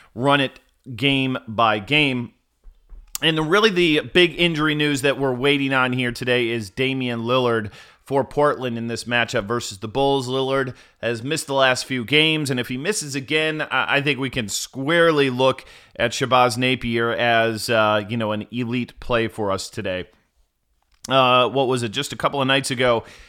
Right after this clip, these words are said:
he, um, eh, we didn't find out until, like, fifteen minutes before lock. Sure enough, hopefully you got him into your lineups as he had, what, forty-five FanDuel points that day, forty-five DraftKings points, and he's listed at six K on FanDuel, fifty-five hundred on DraftKings, and ten seven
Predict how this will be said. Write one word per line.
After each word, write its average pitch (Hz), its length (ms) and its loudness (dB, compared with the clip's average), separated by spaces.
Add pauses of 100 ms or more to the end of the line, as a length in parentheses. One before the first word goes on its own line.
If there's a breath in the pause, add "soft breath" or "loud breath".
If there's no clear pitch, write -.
(140 loud breath)
he, 151 400 0
um, 123 560 2
eh, 82 300 -6
we 143 160 0
didn't 151 180 2
find 151 220 4
out 135 100 4
until, 135 200 -4
like, 110 180 -2
fifteen 131 380 -6
minutes 123 200 -6
before 117 400 -4
lock. 113 380 2
Sure 135 220 -2
enough, 123 240 -2
hopefully 123 340 -2
you 107 100 -4
got 120 220 4
him 120 80 0
into 117 160 -2
your 110 100 -2
lineups 113 520 -4 (340 loud breath)
as 113 260 -2
he 123 100 -2
had, 113 180 -2
what, - 300 -4
forty-five 127 1000 2
FanDuel 120 500 -2
points 123 360 -6
that 113 240 0
day, 113 500 0
forty-five 120 580 0
DraftKings 113 560 -2
points, 110 380 -8
and 113 80 -6
he's 160 220 -6
listed 147 440 -2 (240 loud breath)
at 131 200 0
six - 260 -2
K 151 240 2
on 139 140 2
FanDuel, 135 520 -2
fifty-five 135 540 -2
hundred 131 220 -4
on 117 160 -2
DraftKings, 123 520 0
and 107 140 -8
ten 120 220 -6
seven 110 440 -2